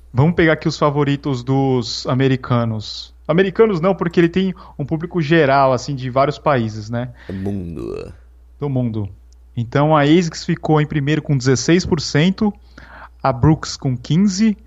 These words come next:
Speaker 1: Nike doze por cento, junto com a Saucony também com doze por cento, Rocaô Neone nove, Adidas oito por cento.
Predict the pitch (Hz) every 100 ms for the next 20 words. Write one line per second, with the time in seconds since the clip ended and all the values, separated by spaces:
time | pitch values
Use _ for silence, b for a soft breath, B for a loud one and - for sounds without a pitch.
0 | b b b - 123 139 151 131 - 120
1 | 113 - - 127 147 139 - 135 - 170
2 | 202 156 127 143 135 127 143 147 147 127
3 | 131 131 139 127 123 - 143 - 196 202
4 | 202 B B B - 160 165 151 147 147
5 | 143 139 131 120 131 180 180 202 208 -
6 | - 135 123 160 160 - - 156 160 170
7 | - 135 117 117